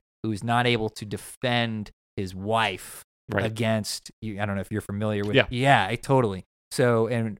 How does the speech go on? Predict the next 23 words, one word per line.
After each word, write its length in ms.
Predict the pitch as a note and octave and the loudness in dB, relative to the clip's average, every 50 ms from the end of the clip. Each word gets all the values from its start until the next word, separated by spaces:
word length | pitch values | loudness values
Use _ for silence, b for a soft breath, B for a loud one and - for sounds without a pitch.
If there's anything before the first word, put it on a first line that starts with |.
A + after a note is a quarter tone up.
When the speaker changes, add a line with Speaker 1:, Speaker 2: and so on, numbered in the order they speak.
| - | -2
Speaker 1:
uh, 300 | B2 A#2+ G#2+ G#2 G2 G2 G2+ | 0 2 4 4 2 0 -2
I 40 | A2+ | -2
guess 220 | A#2 G#2+ - - | -4 -4 -4 -4
our, 300 | - B2 A2 G2+ G2 - - | -4 -2 -2 -2 -2 -4 -6
if 160 | - A#2 - | -8 -4 -2
our 260 | G2+ G2 F#2+ F#2 F2+ - _ _ _ _ | 0 0 0 -2 -4 -8 _ _ _ _
listeners 460 | - B2 C3+ - - B2 A#2 G#2+ - - | -2 -2 -2 -2 -2 -4 -4 -4 -4 0
aren't, 300 | C3+ B2+ A#2 G#2+ G#2+ A2+ | 2 4 4 4 4 2
it's 100 | - - | -2 -2
about 320 | G#2 G#2+ G#2 G#2 G#2+ G#2+ | 0 2 2 2 2 2
an 140 | A2 G2+ G2+ | 0 -2 0
academic 520 | G2+ A#2 A2+ - G#2 A2 G#2+ A2 G#2+ - | 0 -2 -2 0 0 0 0 0 0 -2
guy 240 | - A2 G#2 G#2 G2 | -2 0 0 0 -2
who's 220 | G2+ A2 G#2 - - | -2 -4 -6 -8 -6
unable 280 | C3 C3 B2 A#2 G#2+ A2 | -4 -2 -2 -2 -2 -2
to 120 | - A#2+ G#2+ | -4 -4 -6
defend 600 | G#2+ G2 - - _ - A2+ A2 A2 A2 G#2+ G#2+ | -6 -8 -10 -8 _ -2 0 0 0 -2 -4 -6
his 140 | G#2 G2 | -6 -8
wife 340 | G2+ F#2+ G2+ G#2 G2+ G2+ - - | -8 -6 -6 -4 -4 -4 -6 -8
against 360 | G#2 G2 G#2 G2+ G2 - - | -8 -8 -8 -8 -8 -8 -10
the 120 | A2 G2+ | -10 -10
advances 800 | G2 F#2+ F#2+ F#2+ G#2+ G#2 G2+ G2+ G2 - - G#2 G2 F#2+ F#2+ - | -8 -10 -10 -8 -6 -4 -4 -4 -6 -6 -6 -6 -4 -4 -6 -8
of 320 | - G#2+ G2+ G2 F#2+ F#2 | -8 -6 -6 -6 -8 -8